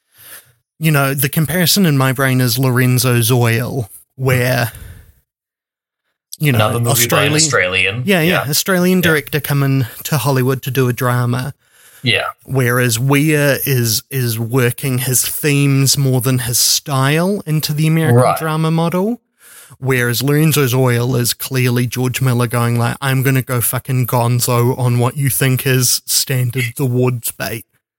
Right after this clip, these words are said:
Speaker 2: Mm.
Speaker 1: Um, but it is like, you c-, you look at that film and you understand why half the child cast went on to be stars.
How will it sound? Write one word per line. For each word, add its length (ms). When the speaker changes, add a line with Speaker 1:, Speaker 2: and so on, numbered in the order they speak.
Speaker 2:
Mm. 100
Speaker 1:
Um, 500
but 140
it 120
is 280
like, 480
you 200
c-, 160
you 200
look 180
at 80
that 140
film 220
and 100
you 80
understand 460
why 100
half 320
the 100
child 360
cast 360
went 200
on 160
to 120
be 100
stars. 680